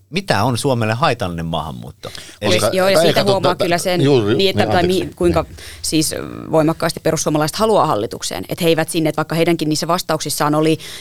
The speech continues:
Speaker 3: josta täälläkin jaksossa viime viikolla puhuttiin, niin vaikka siellä oli, oli kaikenlaisia asioita, mutta sinne itse kynnyskysymyksiin ei ollut niinku listattu, listattu juurikaan vaikka mitään tiettyjä maahanmuuttoon liittyviä asioita. Ja kun mäkin yritin tätä sitten kysellä,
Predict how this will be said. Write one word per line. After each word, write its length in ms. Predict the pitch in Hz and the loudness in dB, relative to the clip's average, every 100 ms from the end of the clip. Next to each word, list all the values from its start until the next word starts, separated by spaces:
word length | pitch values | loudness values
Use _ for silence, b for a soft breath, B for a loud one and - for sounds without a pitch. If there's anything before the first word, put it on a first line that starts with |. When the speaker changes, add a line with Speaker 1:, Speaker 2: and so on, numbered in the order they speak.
| B | B
Speaker 3:
josta 160 | - 139 | -6 -2
täälläkin 360 | 143 147 151 | 0 0 -2
jaksossa 260 | 147 - 156 | -2 -4 -4
viime 220 | 143 147 | 0 2
viikolla 260 | 143 143 147 | 2 2 0
puhuttiin, 500 | 156 156 - 151 143 | 0 0 0 0 2
niin 120 | 139 | 2
vaikka 240 | 147 - | -2 -4
siellä 280 | 151 147 151 | -2 0 2
oli, 240 | 160 165 | 4 4
oli 160 | 151 160 | 4 2
kaikenlaisia 560 | 160 160 160 156 156 156 | 0 0 0 0 0 0
asioita, 320 | 156 143 143 | 2 0 0
mutta 220 | 143 156 | -2 -4
sinne 180 | 156 147 | -2 -2
itse 140 | 151 | -2
kynnyskysymyksiin 800 | - 254 226 170 151 143 - 147 | -2 0 0 -2 -4 -4 -2 -2
ei 260 | - 240 208 | 2 2 2
ollut 240 | 156 160 - B B - | 0 -2 -6 B B -6
niinku 240 | 139 143 | -2 0
listattu, 640 | 156 160 151 - - 135 71 50 50 - | 0 0 -2 -4 -2 -2 -2 -8 -18 -8
listattu 500 | 165 170 160 - 156 | -2 0 -2 -2 0
juurikaan 400 | 147 143 - 170 | 0 -2 0 0
vaikka 240 | 151 151 151 - | 0 -2 -6 -6
mitään 440 | - 160 160 156 - - - | -4 -2 0 -2 -2 -6 -10
tiettyjä 560 | - 190 175 - 151 135 | 0 0 0 -2 0 0
maahanmuuttoon 560 | 143 147 117 202 - 123 | 0 -2 0 -2 0 0
liittyviä 380 | 123 - 127 117 | -2 -4 -2 0
asioita. 360 | 151 113 123 | 0 -2 0
Ja 40 | 131 | -2
kun 100 | - | -2
mäkin 180 | 147 143 | -2 -2
yritin 200 | 143 147 | -2 -6
tätä 180 | 139 | -4
sitten 320 | 143 143 151 147 B B - | -6 -4 -4 -4 B B -8
kysellä, 400 | 151 160 151 | -2 2 2